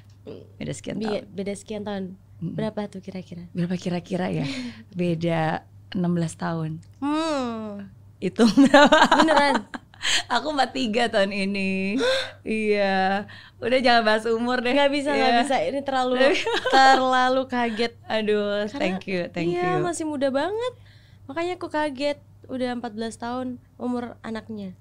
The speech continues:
Speaker 1: Anaknya empat belas tahun.
Speaker 2: Makanya, ya
Speaker 1: Tuh.
Speaker 2: ampun.
Speaker 1: Ya, tapi bersyukur lah. Sometimes kadang-kadang kan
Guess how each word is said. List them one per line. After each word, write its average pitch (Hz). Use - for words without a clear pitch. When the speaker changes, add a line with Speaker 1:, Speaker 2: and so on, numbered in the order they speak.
Speaker 1:
Anaknya 185
empat 202
belas 156
tahun. 156
Speaker 2:
Makanya, 247
ya 233
Speaker 1:
Tuh. 185
Speaker 2:
ampun. 220
Speaker 1:
Ya, 160
tapi 294
bersyukur 220
lah. 165
Sometimes 180
kadang-kadang 175
kan 208